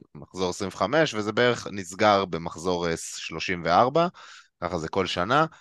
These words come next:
אה, מה שאנחנו רואים על המסך, וכולם כבר בטח מכירים את התמונה הזאת טוב טוב, כבר כמעט בעל פה, זה הטבלה של, אה, בן קרלין,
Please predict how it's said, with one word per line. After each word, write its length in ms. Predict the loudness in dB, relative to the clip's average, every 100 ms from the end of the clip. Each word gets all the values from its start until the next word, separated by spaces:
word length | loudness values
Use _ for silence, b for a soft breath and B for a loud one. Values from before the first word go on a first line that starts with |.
| b b _ -2
אה, 240 | 2 2
מה 100 | 2
שאנחנו 360 | 2 2 0 -2
רואים 340 | 0 0 0
על 180 | 0 0
המסך, 640 | 0 -4 -4 2 2 2 -4 -12
וכולם 360 | -8 -4 -4
כבר 200 | -4 -6
בטח 280 | -4 -6 -8
מכירים 480 | -12 -10 -6 -6 -6
את 140 | -4
התמונה 540 | -2 -2 -6 -8 -4 -4
הזאת 220 | -4 -6
טוב 180 | -8 -8
טוב, 240 | -6 -8
כבר 180 | -8 -10
כמעט 300 | -8 -8 -6
בעל 240 | -4 -4
פה, 240 | 0 0 0 b b b _
זה 360 | -10 -2 0 0
הטבלה 480 | -2 -4 -2 -2
של, 360 | -2 -4 -4 -4
אה, 140 | -4 -4
בן 240 | -6 -6
קרלין, 520 | -6 0 2 0 -2